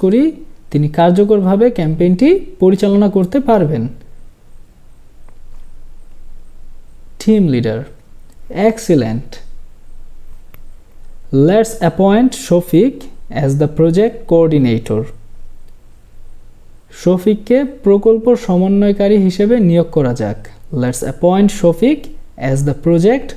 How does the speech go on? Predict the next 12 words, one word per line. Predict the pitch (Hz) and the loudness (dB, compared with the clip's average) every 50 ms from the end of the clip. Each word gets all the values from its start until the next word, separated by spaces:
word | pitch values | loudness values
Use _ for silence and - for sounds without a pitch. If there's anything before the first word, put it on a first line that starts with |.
| - - - | -14 -6 0
coordinator। | 170 180 180 185 190 214 220 226 240 233 220 - - 156 151 - - - - - - - - - - - - - - - - - - - - - - - - - - - - - - - - - - - - - - - - - - - - - - - - - - - - - - - - - - - - - - - - - - - - - - - - - - 143 | 2 2 4 4 4 4 4 4 4 4 2 2 0 -2 -2 -2 -4 -8 -14 -16 -16 -16 -16 -16 -14 -16 -16 -18 -18 -16 -16 -14 -12 -12 -12 -12 -12 -14 -14 -14 -16 -18 -18 -20 -20 -20 -20 -20 -16 -16 -14 -14 -14 -14 -16 -16 -18 -18 -20 -20 -20 -20 -20 -20 -20 -20 -20 -20 -20 -20 -20 -20 -20 -20 -20 -20 -20 -20 -20 -20 -20 -20 -20 -20 -20 -18 -14 -6 -4 -2
Mister | 160 165 - 208 202 - | -2 0 0 0 0 2
Shafiq, | 202 208 196 - 165 123 123 - - - - - - - - - - - - - - - | 2 0 0 2 0 -2 -2 -4 -10 -16 -16 -18 -18 -18 -18 -18 -18 -20 -20 -12 -2 2
you | 170 185 180 196 | 2 2 2 2
can | 208 208 196 180 185 - | 0 0 0 -2 -2 0
start | - 202 208 208 190 - - 156 147 156 | 2 4 4 4 2 0 -2 0 2 2
working | 156 151 156 147 156 202 262 311 311 - - - - - - - - 127 | 2 0 0 2 4 4 4 2 0 -6 -16 -18 -18 -16 -14 -10 -4 -2
on | 131 143 147 | -2 0 0
the | 143 139 - - | 0 -2 -2 -2
campaign | 151 160 175 175 175 190 202 208 196 185 - | 0 0 0 2 4 4 4 4 4 2 2
plan | - - - 170 214 262 302 294 - - - - - | 2 4 4 4 4 2 2 0 -4 -8 -12 -8 -2
today | - 196 208 202 226 226 | 2 4 4 6 4 4